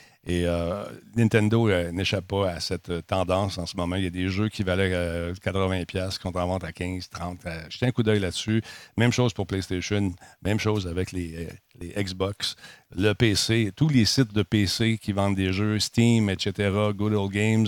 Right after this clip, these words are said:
Euh, écoute, on, Nick fait, est en train de faire l'inventaire de tout ça et ils vont venir nous présenter une chronique, d'ailleurs, pour trouver les deals,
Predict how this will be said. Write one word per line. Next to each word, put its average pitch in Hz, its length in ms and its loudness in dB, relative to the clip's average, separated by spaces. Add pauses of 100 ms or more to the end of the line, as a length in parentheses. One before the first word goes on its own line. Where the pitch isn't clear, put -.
Euh, 90 320 -2 (500)
écoute, - 360 2
on, 101 280 -2 (100)
Nick 113 420 6
fait, 107 240 0
est - 40 4
en 101 100 6
train 110 160 2
de 104 40 -2
faire 113 220 6
l'inventaire 107 540 4
de 101 100 0
tout - 160 -8
ça 113 220 2 (400)
et 90 80 0
ils 95 80 2
vont 90 100 -2
venir 101 160 2
nous 98 120 0
présenter 101 540 -2
une 101 160 0
chronique, 98 440 -2
d'ailleurs, 95 420 2
pour 101 260 -2
trouver 104 280 2
les 104 200 2
deals, 98 580 4